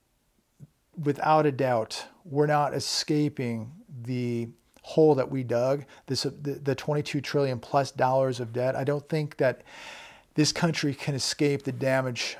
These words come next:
um, of living on a credit card for decades, um, without feeling severe pain, without seeing, uh, some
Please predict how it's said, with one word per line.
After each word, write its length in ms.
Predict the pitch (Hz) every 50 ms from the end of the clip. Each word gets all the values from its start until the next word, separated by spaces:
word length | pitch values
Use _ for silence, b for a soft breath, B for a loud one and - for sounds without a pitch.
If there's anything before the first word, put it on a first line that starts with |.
| -
um, 460 | - 143 135 127 127 127 123 120 120 -
of 140 | - 127 135
living 240 | 139 143 135 139 135
on 80 | 127
a 40 | 123
credit 280 | - - 147 135 131 -
card 200 | - 127 120 -
for 120 | - 123
decades, 640 | 117 123 123 123 - 135 123 123 127 120 - - - -
um, 480 | - 127 127 123 123 123 120 120 117 - _ _
without 460 | - 143 135 131 - 139 135 131 117 -
feeling 360 | - 156 139 135 127 127 117
severe 420 | - - 135 120 110 131 131 131
pain, 440 | 123 - - 139 131 127 127 123 123
without 380 | 123 120 117 131 131 127 120 -
seeing, 640 | - - - 170 175 165 151 139 127 120 113 110 B B B B B B B B B -
uh, 380 | 143 143 135 127 123 120 113 - _ _ _ -
some 500 | - - - - 135 123 120 120 117 -